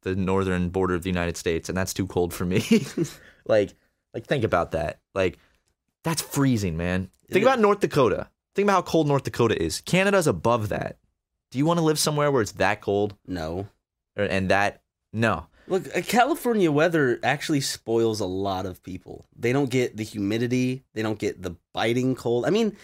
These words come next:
Speaker 1: You don't get
Speaker 2: you
Speaker 1: the bugs. You don't get the pollen as much. You get the pollen a little bit. Like, I got the, I'm feeling it right now. I need an Allegra, but
Speaker 2: I
Speaker 1: it's
Speaker 2: have,
Speaker 1: not that bad.
Speaker 2: I have maybe gotten one or two mosquito bites since I've lived here. <laughs>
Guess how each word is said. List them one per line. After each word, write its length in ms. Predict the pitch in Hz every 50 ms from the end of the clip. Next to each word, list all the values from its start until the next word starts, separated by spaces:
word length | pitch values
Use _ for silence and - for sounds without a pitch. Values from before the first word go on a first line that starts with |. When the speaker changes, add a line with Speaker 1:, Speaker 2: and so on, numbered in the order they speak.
| - -
Speaker 1:
You 40 | 139
don't 80 | 160
get 80 | 170 190
Speaker 2:
you 40 | 262
Speaker 1:
the 60 | 123
bugs. 720 | 92 107 104 120 165 196 196 185 - - - - 143 - -
You 60 | -
don't 80 | 120 127
get 100 | 139 123
the 80 | - 92
pollen 440 | - - 113 104 110 127 147 151 160
as 100 | 160 156
much. 100 | 156 127
You 80 | 135
get 80 | 139 160
the 80 | 170 160
pollen 360 | - - 156 151 147 139 123
a 60 | 113
little 220 | 110 117 107 101 95
bit. 280 | 85 95 87 76 -
Like, 140 | - 98 -
I 60 | 104
got 200 | 117 127 117 -
the, 100 | - 92 87 - - - - - - - - _ _ _ -
I'm 60 | 104
feeling 240 | - - 160 131 107
it 40 | 98
right 180 | 95 95 95 98
now. 140 | 107 110
I 60 | 104 107
need 120 | 127 131
an 60 | 110
Allegra, 460 | 92 90 98 110 120 107 90 78 - - _
but 100 | 110 104
Speaker 2:
I 60 | -
Speaker 1:
it's 80 | 143
Speaker 2:
have, 60 | 143 156
Speaker 1:
not 160 | 151 139 -
that 160 | 147 131 -
bad. 260 | 170 175 113 82 - -
Speaker 2:
I 80 | 202
have 140 | 233 226 175
maybe 400 | 165 156 156 151 151 156 156 147
gotten 680 | 113 123 117 110 110 - 104 107 104 104 101 101 - - _ _ _ _ _ _ _ _ _ _ _ _ _
one 760 | - 131 117 113 110 117 123 127 123 120 120 117 113 110 110
or 120 | 107 101 98
two 480 | - - - - 120 110 104 101 98 95
mosquito 680 | 98 98 95 98 104 101 - - - 110 101 98 92
bites 320 | 92 95 92 87 82 - -
since 180 | - 98 90
I've 160 | 98 92 90 95
lived 340 | 92 90 90 90 90 - -
here. 200 | 113 - 80 -
<laughs> 40 | -